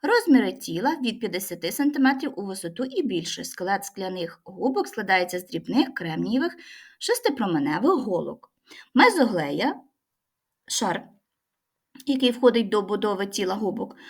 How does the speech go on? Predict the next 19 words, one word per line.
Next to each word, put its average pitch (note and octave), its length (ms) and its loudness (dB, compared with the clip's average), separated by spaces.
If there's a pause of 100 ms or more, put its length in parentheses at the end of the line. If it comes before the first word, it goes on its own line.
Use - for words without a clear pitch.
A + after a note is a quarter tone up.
(160)
майже G4+ 380 6
повністю A#3 720 2
редукована. F3+ 800 -2 (520)
Представниками C#4 1000 4 (120)
скляних A#3+ 500 2
губок D#4 480 0
є F#3+ 380 0 (420)
корзинка B3+ 600 4
Венери G#3+ 600 2
або A#3+ 200 2
кошик A#3 480 -2
Венери G3+ 420 -4 (380)
з - 120 -12
видовженими C4+ 800 4
циліндричним A3 1000 0
тілом, D#3+ 440 -2
мішкоподібні G#3+ 920 0
губки F3 520 -8
роса, G#3 560 -2